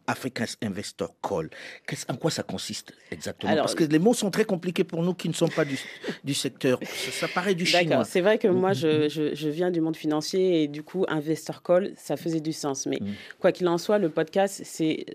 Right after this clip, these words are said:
Speaker 2: l'opportunité pour des invités, un peu comme vous, qui expliquent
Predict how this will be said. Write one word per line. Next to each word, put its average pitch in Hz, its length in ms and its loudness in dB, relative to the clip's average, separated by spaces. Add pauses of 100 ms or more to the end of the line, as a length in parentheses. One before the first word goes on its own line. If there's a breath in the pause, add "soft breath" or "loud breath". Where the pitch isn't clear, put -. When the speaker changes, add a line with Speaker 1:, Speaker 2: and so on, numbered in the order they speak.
(120)
Speaker 2:
l'opportunité 170 800 2
pour 160 200 -4
des 139 340 0
invités, 139 460 -2 (320 loud breath)
un 139 160 -6
peu 143 140 -8
comme 143 200 -2
vous, 220 220 0 (340 loud breath)
qui - 400 -2
expliquent - 680 0